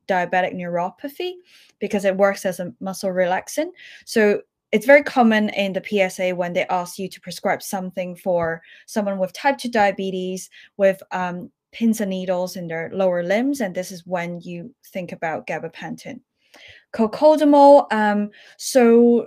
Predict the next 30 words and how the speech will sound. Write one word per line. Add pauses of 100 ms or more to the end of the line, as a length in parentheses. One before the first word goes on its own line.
normally
with
the
pain
letter,
we
go
with
the
very
bottom. (160)
So
the
very
bottom
is
either
you
do
nothing
like
a
conservative, (440)
or
you
start
low,
like
with
paracetamol.